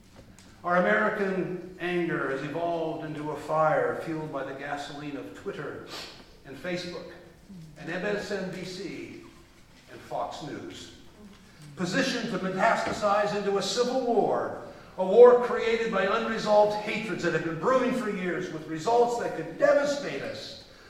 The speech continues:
for decades to come. So who will be our Abigail? Who will remind us of who we are? Abigail redeemed David from murder and from senseless bloodshed.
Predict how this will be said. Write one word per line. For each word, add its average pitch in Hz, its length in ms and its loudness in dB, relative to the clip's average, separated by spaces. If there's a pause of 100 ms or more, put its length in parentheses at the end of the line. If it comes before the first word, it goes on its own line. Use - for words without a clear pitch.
for 175 120 -2
decades 180 600 2
to - 100 -4 (100)
come. - 200 -10 (1600)
So - 180 0
who 285 220 0
will 254 140 0
be 254 160 0
our 185 120 2
Abigail? 185 640 -4 (720)
Who 320 320 4
will 254 180 2
remind 247 480 2
us 196 140 -2
of 190 120 -2
who 214 100 -6 (140)
we 180 80 -4
are? - 520 -2 (960)
Abigail 160 720 -2 (340)
redeemed 185 560 -6
David 170 480 -6 (380)
from 175 280 -4
murder 220 580 -4 (480)
and 170 80 -16
from 180 180 -6
senseless 175 640 -8
bloodshed. - 600 -12